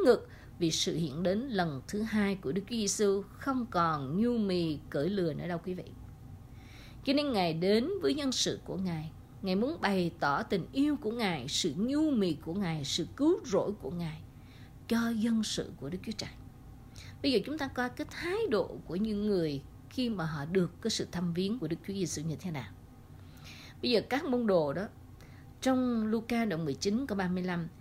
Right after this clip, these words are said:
hai người bèn dắt lừa về cho Đức Chúa Giêsu,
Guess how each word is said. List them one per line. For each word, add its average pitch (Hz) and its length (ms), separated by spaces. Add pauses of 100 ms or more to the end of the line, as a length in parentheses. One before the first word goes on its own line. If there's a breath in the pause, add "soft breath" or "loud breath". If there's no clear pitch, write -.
(140)
hai 262 300
người 175 440 (220)
bèn 165 280
dắt 269 220
lừa 180 340 (100)
về 165 440
cho 156 100
Đức 185 160
Chúa 208 120
Giêsu, 175 440